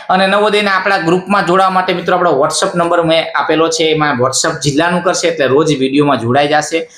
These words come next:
બુક્સ બધી અવેલેબલ છે મિત્રો, આ પેપરની નવી લેટેસ્ટ લઈ લેજો. અને ખાસ કરીને મિત્રો, આ જે બધી બુકો નવોદયની, આ, આ ઇંગ્લિશ મીડિયમની પણ નવી આવી ગઈ છે, આ આપણી ગણિતની છે, અને આ મિત્રો, આ આપણી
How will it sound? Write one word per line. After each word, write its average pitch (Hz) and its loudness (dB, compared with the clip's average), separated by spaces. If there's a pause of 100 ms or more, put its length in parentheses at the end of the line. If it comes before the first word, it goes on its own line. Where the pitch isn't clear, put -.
(200)
બુક્સ 180 2
બધી 156 2
અવેલેબલ 175 2
છે 180 -2
મિત્રો, 170 -2
આ 170 2
પેપરની 170 -2
નવી 156 2
લેટેસ્ટ 143 -2
લઈ 131 2
લેજો. 175 0 (280)
અને 175 2 (600)
ખાસ 190 -2
કરીને 190 0
મિત્રો, 185 2
આ 175 0
જે 185 0
બધી 170 0
બુકો 175 2
નવોદયની, 175 2 (180)
આ, 156 0
આ - -2
ઇંગ્લિશ 170 0
મીડિયમની 175 0
પણ 175 -2
નવી 170 2
આવી 170 0
ગઈ 170 2
છે, 170 0
આ 156 0
આપણી 156 -6
ગણિતની 160 -2
છે, 170 -4
અને 160 0
આ 135 0
મિત્રો, 151 -2
આ 151 0
આપણી 156 -4